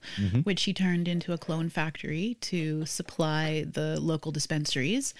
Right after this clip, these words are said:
Speaker 2: And I left to come home to Vancouver to start doing some medical cannabis work myself a fairly short amount of time before the federal raid.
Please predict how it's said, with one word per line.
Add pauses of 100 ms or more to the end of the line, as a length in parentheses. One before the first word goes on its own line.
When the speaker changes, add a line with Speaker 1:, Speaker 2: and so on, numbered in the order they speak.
(500)
Speaker 2:
And
I
left
to
come
home
to
Vancouver
to
start
doing
some
medical
cannabis
work
myself (380)
a
fairly
short
amount
of
time
before
the
federal
raid.